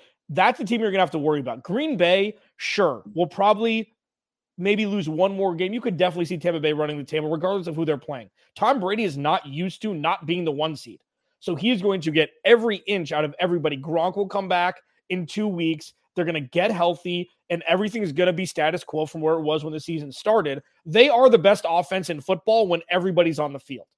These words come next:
They have an all-star team. It's not fair to compare the two.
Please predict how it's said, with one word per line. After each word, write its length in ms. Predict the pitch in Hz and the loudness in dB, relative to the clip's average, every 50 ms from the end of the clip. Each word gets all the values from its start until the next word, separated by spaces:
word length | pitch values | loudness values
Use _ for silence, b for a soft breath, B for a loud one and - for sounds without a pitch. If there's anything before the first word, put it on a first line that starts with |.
| _ _ _ _ _ _ _ - | _ _ _ _ _ _ _ -4
They 180 | 165 214 233 247 | 0 2 2 2
have 240 | 220 226 240 233 | 2 0 0 0
an 140 | 226 233 202 | 0 -2 -2
all-star 600 | - - 202 220 226 220 - - - 165 127 127 120 | -2 2 4 4 4 4 2 -2 -4 -4 -4 -4 -8
team. 260 | - - 139 107 _ _ _ _ _ _ _ _ _ _ _ _ - | -16 -20 -20 -20 _ _ _ _ _ _ _ _ _ _ _ _ -2
It's 180 | 208 208 - - | -2 -2 -2 -4
not 360 | 202 220 214 233 202 160 _ | -6 -6 -4 -6 -8 -10 _
fair 180 | - 202 208 220 | -6 -2 -2 -2
to 80 | 208 202 | -2 -4
compare 380 | - 175 165 156 180 185 180 156 | -6 -10 -8 -4 -4 -2 -2 -4
the 60 | 147 | -6
two. 240 | - - 131 - | -10 -14 -16 -16